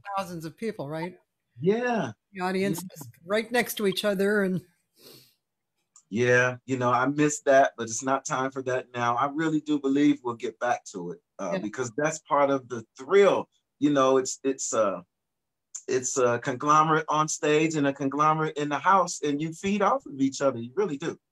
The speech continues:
Speaker 1: Yeah.
Speaker 2: Um, so, you know, if we have to go back to live shows and people are distanced, uh,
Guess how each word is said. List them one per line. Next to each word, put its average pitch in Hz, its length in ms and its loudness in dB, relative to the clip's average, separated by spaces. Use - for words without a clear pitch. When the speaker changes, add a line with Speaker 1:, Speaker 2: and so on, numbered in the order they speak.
Speaker 1:
Yeah. 165 200 -6
Speaker 2:
Um, 113 460 -4
so, 127 1040 0
you 151 160 -2
know, 135 240 4
if 135 180 0
we 151 100 -2
have 156 260 0
to 156 80 -16
go 156 200 4
back 156 280 0
to 156 100 -10
live 143 340 4
shows 143 560 2
and 120 140 -8
people 147 360 -4
are 131 240 2
distanced, 147 680 -8
uh, 98 360 -6